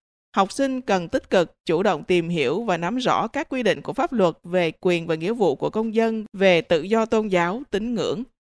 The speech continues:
Tích cực, chủ động thực hiện các quy định của pháp luật về quyền và nghĩa vụ của công dân về tự do tôn giáo,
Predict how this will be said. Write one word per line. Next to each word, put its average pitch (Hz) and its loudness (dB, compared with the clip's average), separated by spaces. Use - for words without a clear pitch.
Tích 269 2
cực, - 2
chủ 190 4
động 196 2
thực 196 0
hiện 175 2
các 285 -2
quy 269 0
định 190 2
của 160 -2
pháp 339 -2
luật 185 4
về 175 0
quyền 180 2
và 165 -2
nghĩa 170 -4
vụ 185 2
của - -2
công 240 -2
dân 233 0
về 175 2
tự 151 -2
do 214 0
tôn 214 -2
giáo, 190 0